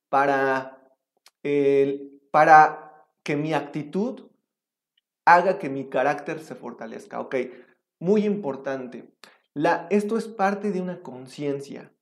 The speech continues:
una conciencia. Aquí tú tienes que meter la parte de tu conciencia y aquí viene, eh, em, a reflejarse o aquí tienes que re-, reflexionar muy importante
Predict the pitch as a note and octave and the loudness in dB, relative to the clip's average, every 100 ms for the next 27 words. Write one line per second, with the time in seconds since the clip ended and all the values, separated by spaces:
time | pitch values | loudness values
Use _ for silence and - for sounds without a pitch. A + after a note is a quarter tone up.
0 | _ _ - D#3 F3 E3+ C3 C3+ C#3+ C#3 | _ _ -14 -10 -10 -10 -14 -10 -6 -6
1 | C3+ B2 - _ - C#3+ G3+ A3 A3+ - | -8 -14 -18 _ -8 -4 -2 -2 -4 -6
2 | G#3 G#3+ G#3+ G#3+ G#3 G#3 G3+ G3 G3 F#3+ | -4 -2 -2 -2 -2 0 0 0 0 -2
3 | D#3+ E3+ F3+ D#3+ C#3 C3 B2+ - D3+ C#3+ | -4 -4 -6 -8 -10 -12 -12 -8 -8 -8
4 | - B2 - - _ - D#3 D3+ - F3+ | -10 -14 -14 -20 _ -6 -2 -2 -4 -4
5 | G3+ G3+ G3+ G3+ - - _ - C#3 C#3 | 0 4 4 4 -2 -16 _ -6 -2 -2
6 | C#3 C#3 C3+ C3 C3 C3 - C#3+ C3+ C3 | -2 -4 -4 -6 -10 -12 -4 0 0 -2
7 | B2+ - - C3+ C#3+ C#3+ C3+ D#3+ E3 D#3+ | -4 -12 -12 -8 -6 -4 -2 0 0 0
8 | - E3+ E3 C3+ B2+ B2+ - F3 F#3 F#3 | -6 -4 -2 0 2 0 -4 -4 -4 0
9 | G3 G3+ G#3 G3+ - - D3 - - C#3 | 0 2 0 0 -2 -10 -14 -16 -8 -8
10 | C#3+ D3 D#3 D#3 - D#3+ D#3 F3+ F3+ F3 | -6 -4 -4 -6 -8 -6 -2 -2 -2 -4
11 | F3 F#3 F3+ C3+ C3+ D#3 D#3+ F#3 F3 | -6 -6 -6 -8 -8 -8 -4 -6 -6